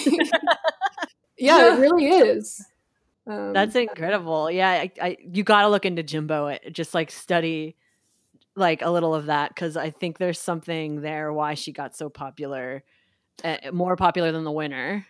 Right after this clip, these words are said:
Speaker 1: If I, yeah, th-, I really wanna look into that, and that's
Speaker 3: <laughs>
Speaker 1: also becoming popular right now with girls that are, like, my age and younger, is, um, so they're, like, these, like, this le-, these leftist or socialist girls who are like,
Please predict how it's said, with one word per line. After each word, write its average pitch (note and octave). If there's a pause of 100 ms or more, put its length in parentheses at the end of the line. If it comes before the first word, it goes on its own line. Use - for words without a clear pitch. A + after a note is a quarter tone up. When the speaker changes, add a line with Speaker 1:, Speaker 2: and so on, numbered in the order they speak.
(200)
Speaker 1:
If B3+
I, C#4
yeah, C#4+
th-, G3+
I A#3+
really C4
wanna F#4
look C#4
into C#4
that, A#3+
and A#3
that's B3
Speaker 3:
<laughs> -
Speaker 1:
also B3+
becoming D4+
popular A3
right G3
now G#3
with G#3+
girls G#3
that G#3
are, G#3
like, G#3+
my G#3
age G#3+
and G#3
younger, G#3
is, A3
um, G3+
so -
they're, C4+
like, D4
these, D#4+
like, A#3
this A3+
le-, G#3
these G#3+
leftist G#3
or G#3+
socialist G#3
girls G3+ (440)
who A3
are G#3
like, G3+